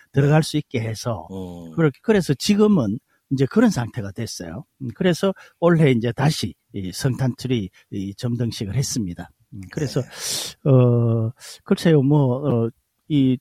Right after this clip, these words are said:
Speaker 1: 또 뭐, 어, 제가 올해는 안 가봐서 모르겠는데, 음,
Speaker 2: 네.
Speaker 1: 어, 이, 이 크리스마스 이브에 애기봉 전체를 트리처럼 이
Speaker 2: 어.
Speaker 1: 뭐, 어,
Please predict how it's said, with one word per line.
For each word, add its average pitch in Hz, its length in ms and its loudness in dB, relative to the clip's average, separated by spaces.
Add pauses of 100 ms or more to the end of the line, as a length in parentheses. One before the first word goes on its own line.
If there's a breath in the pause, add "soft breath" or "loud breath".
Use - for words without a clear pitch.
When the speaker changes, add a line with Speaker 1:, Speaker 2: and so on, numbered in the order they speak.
Speaker 1:
또 214 160 6
뭐, 156 400 4 (380 loud breath)
어, 123 520 4 (340)
제가 156 300 4
올해는 190 340 6
안 147 160 2
가봐서 202 360 4
모르겠는데, 143 760 4 (220)
음, 131 100 4
Speaker 2:
네. 123 120 0
Speaker 1:
어, 233 140 2 (120)
이, 131 380 4
이 165 280 -8
크리스마스 220 540 2
이브에 147 400 0
애기봉 220 460 2
전체를 185 640 2
트리처럼 151 720 0 (400 soft breath)
이 123 340 -4
Speaker 2:
어. - 260 -20 (280)
Speaker 1:
뭐, 131 320 -2
어, 113 440 -6